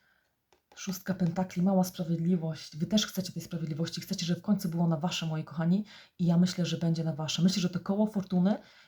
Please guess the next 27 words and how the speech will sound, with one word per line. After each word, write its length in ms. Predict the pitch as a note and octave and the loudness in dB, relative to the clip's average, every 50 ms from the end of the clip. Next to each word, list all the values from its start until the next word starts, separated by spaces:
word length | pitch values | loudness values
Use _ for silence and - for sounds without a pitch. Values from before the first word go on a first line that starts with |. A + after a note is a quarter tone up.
| _ - | _ -4
idzie 180 | - D#3+ F#3 D3+ | 0 2 2 4
w 40 | |
dobrym 340 | D3+ F3+ F#3 E3 E3+ E3+ D#3 | 4 4 4 6 4 2 0
kierunku, 400 | - - E3 E3 D#3 C#3+ - D#3+ | 0 -2 -2 -2 -2 -4 -4 -6
że 100 | D3 E3 | -6 -6
w 80 | - - | -6 -4
końcu 420 | - A#3 A#3+ A3 A3 - G#3+ G3 | -2 0 0 0 0 0 -2 0
zakręci 520 | F3 F3+ E3+ - - G#3+ A3 G#3+ - - F3+ | 0 0 -2 0 2 2 2 2 2 0 -4
się 120 | - - | -2 2
ono 180 | F#3 F#3 F3 E3 | 4 4 4 4
dla, 220 | D#3+ E3+ E3+ - - D#3+ - _ - | 2 0 0 0 -2 -8 -12 _ -4
dobrze 380 | - D3+ G3 F#3+ F3 E3 F#3 E3+ | 0 2 4 4 6 6 4 4
dla 260 | D3 C#3+ E3 E3+ F3 | 4 6 6 6 6
was 320 | F3 G#3 A#3+ - - - - - - - - - - - - - | 6 4 4 2 0 -8 -10 -12 -18 -20 -20 -20 -20 -20 -8 0
i 300 | - G3 F3+ F3+ F3 F3 - - | 2 4 4 6 4 2 2 2
wy 140 | F3 E3+ G#3 | 4 4 4
coś 220 | G#3 - G#3+ G3 E3+ | 6 8 8 8 8
zyskacie, 480 | D#3+ F3 - - - F#3 F3 - G#3 | 6 4 2 4 2 4 4 6 6
moje 180 | F3+ E3 E3 E3+ | 6 6 4 2
kochane 340 | E3+ F3 E3+ E3 E3 F3 E3+ | 0 -2 -2 0 0 0 0
panny. 320 | - F3 E3+ E3 E3 E3+ | 0 0 -2 0 0 -2
Także 300 | E3+ F#3+ F3 D#3+ F3+ G3 | -2 -2 -2 0 -2 -2
słuchajcie, 400 | - - A3 A3+ A3 - C4+ C#4 | 0 0 0 0 2 2 0 2
cokolwiek 480 | - A3 G#3+ - G3 A3+ A3 C4 D4 - | 4 4 4 4 4 4 4 2 0 -2
się 120 | - C#4 | -2 -2
będzie 300 | A#3 C4+ C#4+ C#4 D#4 C4+ | 0 0 0 0 2 6
działo, 460 | C#4+ C#4+ A3+ G#3+ G#3+ A#3+ D4 - - | 8 10 10 10 8 6 4 2 0